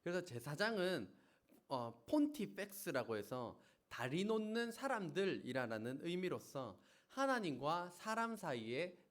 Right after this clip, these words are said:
다리를 놓는 사람입니다. 제사장 나라는 하나님과 다른 민족들과 그 나라들 사이에 제사장의 역할, 나라 나라들을 하나님께로 인도하는 제사장 나라가 되는 것입니다.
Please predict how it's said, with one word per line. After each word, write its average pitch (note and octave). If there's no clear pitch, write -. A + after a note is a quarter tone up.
다리를 F3
놓는 G#2
사람입니다. F2
제사장 F3+
나라는 E3
하나님과 E3+
다른 E3
민족들과 D#3
그 G3
나라들 E3+
사이에 B2
제사장의 D3+
역할, G2+
나라 C#4+
나라들을 G3+
하나님께로 G#3
인도하는 D#3
제사장 C3+
나라가 C#3
되는 G#2
것입니다. -